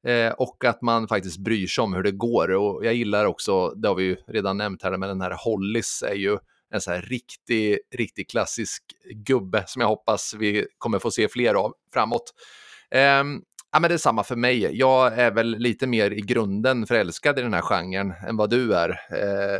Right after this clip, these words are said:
men det gläder mig att du börjar se dess storheter och att man ser dem i rätt sammanhang så, så finns det mycket gott att hitta.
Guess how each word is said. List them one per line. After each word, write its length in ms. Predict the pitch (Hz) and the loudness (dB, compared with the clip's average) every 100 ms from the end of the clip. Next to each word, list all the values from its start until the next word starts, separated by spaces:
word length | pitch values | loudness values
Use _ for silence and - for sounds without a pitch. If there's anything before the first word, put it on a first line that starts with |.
| - | -6
men 200 | - 110 | -6 -2
det 80 | 113 | 0
gläder 300 | 117 113 104 | 2 2 2
mig 180 | 117 123 | 2 2
att 180 | 104 - | 0 0
du 140 | 110 | 0
börjar 400 | 101 110 107 104 | 2 2 4 2
se 240 | 92 113 104 | 0 -2 0
dess 280 | 101 - | 0 -2
storheter 760 | - 120 113 101 92 - 117 - | -4 -2 0 2 0 2 0 0
och 140 | 98 _ - | -6 _ -2
att 180 | 98 - | -2 0
man 320 | 107 101 101 | -2 -2 -4
ser 220 | 90 120 107 | -2 0 2
dem 160 | 110 | 2
i 40 | 101 | 0
rätt 180 | 92 | 0
sammanhang 500 | - 107 92 92 101 | 2 2 2 0 -2
så, 280 | 92 107 95 - _ _ | -2 0 0 -4 _ _
så 280 | - 107 95 | 0 0 2
finns 220 | 120 95 | -2 0
det 80 | 120 | 0
mycket 340 | 123 - 131 | 0 -2 0
gott 260 | 110 - 110 | 0 -2 -4
att 60 | |
hitta. 360 | 107 - - | -4 -4 -4